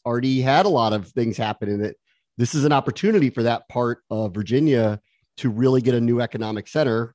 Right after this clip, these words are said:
And so I could see where it's gonna be very, very, very attractive for the team because I think the package is going to be better. Like, you could take any of the three. However, if you go to Dumfries,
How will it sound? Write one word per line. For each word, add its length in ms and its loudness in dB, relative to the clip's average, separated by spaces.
And 500 -4
so 440 -2
I 100 -2
could 200 -4
see 220 -4
where 160 2
it's 100 -8
gonna 120 -4
be 100 -8
very, 340 -2
very, 240 -2
very 260 -2
attractive 460 -4
for 80 -6
the 100 -6
team 360 2
because 240 -2
I 80 -2
think 180 -8
the 80 -16
package 480 -4
is 80 -8
going 280 -4
to 80 -6
be 160 -4
better. 440 -6
Like, 200 -6
you 100 -6
could 180 -6
take 260 0
any 180 4
of 80 2
the 100 2
three. 400 2
However, 560 0
if 160 -4
you 120 -2
go 240 -2
to 80 -2
Dumfries, 680 -6